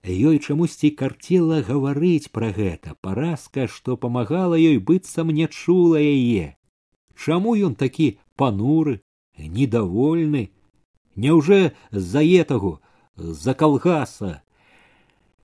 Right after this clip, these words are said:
"Нічога ты не разумееш", толькі і сказала Параска на яе шчырасць. І тонам адказу, і адказам спыніла Ганну. Недагаворкі цяпер. Загадала па-прыяцельску:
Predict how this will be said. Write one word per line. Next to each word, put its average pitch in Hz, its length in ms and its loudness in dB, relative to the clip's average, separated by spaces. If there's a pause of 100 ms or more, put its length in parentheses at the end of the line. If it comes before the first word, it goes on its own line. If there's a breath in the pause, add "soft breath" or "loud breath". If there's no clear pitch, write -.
"Нічога 185 720 0
ты 185 240 0
не 170 320 2
разумееш", 165 1120 2 (140)
толькі 151 340 2
і 135 60 0
сказала 127 560 -4
Параска 147 680 -6
на 127 160 -4
яе 127 300 0
шчырасць. - 880 -2 (480)
І 139 160 8
тонам 156 480 0
адказу, 165 680 -2 (240 soft breath)
і 131 220 2
адказам 156 680 -4
спыніла 131 640 0
Ганну. 110 640 -6 (320 loud breath)
Недагаворкі 131 1120 -2
цяпер. 78 420 -16 (300 loud breath)
Загадала 139 720 0 (180 loud breath)
па-прыяцельску: 131 1000 -2